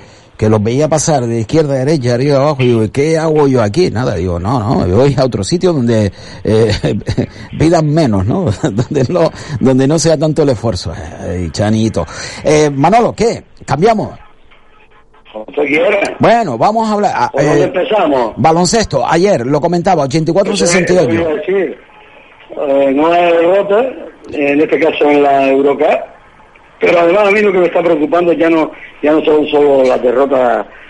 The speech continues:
Speaker 2: seguidas, que, que me imagino que mañana, mm, Luis Hernández analizará esto en profundidad,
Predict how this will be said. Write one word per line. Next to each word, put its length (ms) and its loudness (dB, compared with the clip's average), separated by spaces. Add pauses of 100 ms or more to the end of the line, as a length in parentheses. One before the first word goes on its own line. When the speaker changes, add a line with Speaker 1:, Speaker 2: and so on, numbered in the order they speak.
(280)
Speaker 2:
seguidas, 480 0 (180)
que, 680 -4
que 80 -6
me 100 -2
imagino 360 2
que 80 2
mañana, 580 0 (440)
mm, 640 -4 (100)
Luis 200 4
Hernández 880 0
analizará 640 -2
esto 160 -2
en 80 -4
profundidad, 580 0